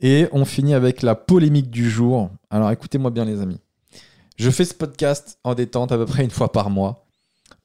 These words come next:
Et à chaque fois, donc, je cherche la polémique du jour, euh, au moment où je le travaille, donc la veille du podcast.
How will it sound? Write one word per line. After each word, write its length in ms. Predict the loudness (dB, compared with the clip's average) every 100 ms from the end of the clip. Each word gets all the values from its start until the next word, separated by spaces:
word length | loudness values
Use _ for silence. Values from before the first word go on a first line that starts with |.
| -2
Et 360 | 2 4 2 -2
à 140 | -2 -2
chaque 220 | -2 -4
fois, 200 | 0 2
donc, 200 | 2 0
je 120 | 0
cherche 420 | 0 0 -2 -6 -4
la 120 | -2
polémique 400 | 0 0 2 -2
du 140 | -4 -4
jour, 420 | 0 0 -2 -6 -4
euh, 260 | -2 -2 -2
au 80 | -2
moment 320 | 0 2 0
où 60 |
je 80 | -2
le 80 | -4
travaille, 380 | -6 -4 0 0
donc 160 | -2 -2
la 120 | -2
veille 220 | 0 -2
du 100 | -2
podcast. 500 | -8 -8 -6 -6 -6